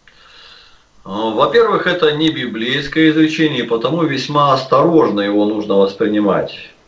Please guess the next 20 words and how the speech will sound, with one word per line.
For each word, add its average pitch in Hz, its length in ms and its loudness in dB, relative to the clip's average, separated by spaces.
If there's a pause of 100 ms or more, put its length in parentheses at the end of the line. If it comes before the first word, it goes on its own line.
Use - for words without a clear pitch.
Если 160 360 4
вторую 147 560 2
часть 151 420 2
ещё 113 400 -2
можно 113 500 0
как-то 113 460 -2
согласовать 117 760 0
со 117 80 -2
Священным 113 640 -4
Писанием, 98 580 -4 (640)
то 107 240 4
первую 170 580 4
никак, 131 540 -4
кроме 98 340 -2
как 92 240 -4
сверяя 151 640 2
со 98 180 -6
сказанным 104 560 -4
апостолом 98 600 -6
Павлом 151 600 2